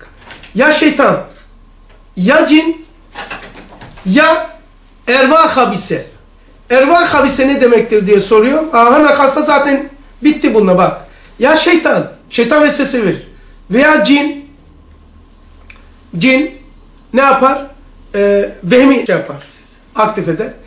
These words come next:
Ervah habise nedir? Seyrettiğimiz filmler, dinlediğimiz müzikler, kokladığımız kokular,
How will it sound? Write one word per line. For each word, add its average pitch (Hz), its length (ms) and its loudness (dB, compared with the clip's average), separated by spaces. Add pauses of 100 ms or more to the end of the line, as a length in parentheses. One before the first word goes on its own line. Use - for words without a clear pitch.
(300)
Ervah 320 400 2
habise 247 320 -2
nedir? 214 300 -2 (280)
Seyrettiğimiz 247 1040 -4
filmler, 175 640 -4 (1600)
dinlediğimiz 247 680 2
müzikler, 175 640 -6 (440)
kokladığımız 247 720 0
kokular, 190 640 -2